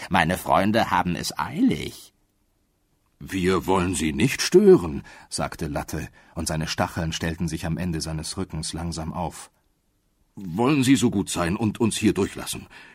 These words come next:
Wir wollen uns einen anderen Schlafplatz suchen.“ „So, so, so, so“, spöttelte die Katze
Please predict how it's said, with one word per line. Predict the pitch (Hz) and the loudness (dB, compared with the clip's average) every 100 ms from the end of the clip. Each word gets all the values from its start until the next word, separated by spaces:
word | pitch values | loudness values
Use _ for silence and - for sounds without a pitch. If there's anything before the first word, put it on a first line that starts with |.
| - | -20
Wir | - 82 120 | -20 0 2
wollen | - 127 117 | 4 4 4
uns | 117 - | 2 2
einen | 110 107 | 2 4
anderen | 123 92 73 - | 2 2 -2 -8
Schlafplatz | - 98 - - - - | -4 -4 -4 -8 -6 -2
suchen.“ | 76 - - - _ _ _ _ _ _ _ - | -4 -4 -14 -18 _ _ _ _ _ _ _ -12
„So, | - - 107 190 254 | -6 -6 -4 0 2
so, | 135 160 180 156 123 - - _ - | 2 -2 -4 -8 -10 -16 -20 _ -12
so, | - - 135 254 | -6 -4 0 0
so“, | 175 190 220 196 160 - | 0 -2 -2 -4 -8 -12
spöttelte | - - - - 82 78 | -12 -6 -6 -6 -8 -6
die | 78 | -8
Katze | - 85 - 90 | -8 -8 -4 -4